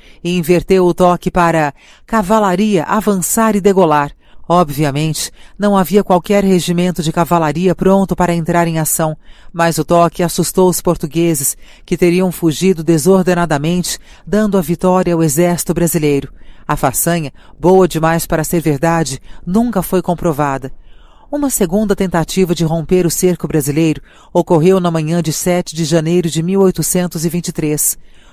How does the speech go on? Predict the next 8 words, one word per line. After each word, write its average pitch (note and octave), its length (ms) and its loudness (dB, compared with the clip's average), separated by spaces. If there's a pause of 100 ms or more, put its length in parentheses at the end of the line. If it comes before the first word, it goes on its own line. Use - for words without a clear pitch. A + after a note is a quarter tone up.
(120)
Foi F#3 240 0
um F3 100 2
ataque E3+ 380 -2
cerrado D#3+ 560 -2
à D3+ 60 2
ilha E3+ 200 0
de D3 120 -2
Itaparica, D#3+ 680 -2